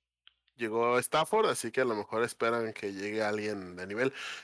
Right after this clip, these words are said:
Creo que a rescatar Penny Sewell, el, su primera ronda, el tackle se ve bastante bien, bastante inteligente empezar a construir por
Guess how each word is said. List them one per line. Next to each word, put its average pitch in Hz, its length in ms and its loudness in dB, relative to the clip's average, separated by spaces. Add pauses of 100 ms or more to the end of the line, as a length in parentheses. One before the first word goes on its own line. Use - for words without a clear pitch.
(100)
Creo 175 160 0
que 233 100 2
a 147 240 6
rescatar 202 560 4
Penny 202 240 4
Sewell, 202 440 6
el, 107 760 0
su 117 260 -4
primera 123 360 2
ronda, 151 340 4
el 123 100 2
tackle 143 300 0
se 117 100 -2
ve 117 120 2
bastante 139 380 2
bien, 196 300 2 (600)
bastante 170 640 2
inteligente 170 1000 2
empezar 123 440 2
a 139 260 2
construir 120 560 0
por 117 600 2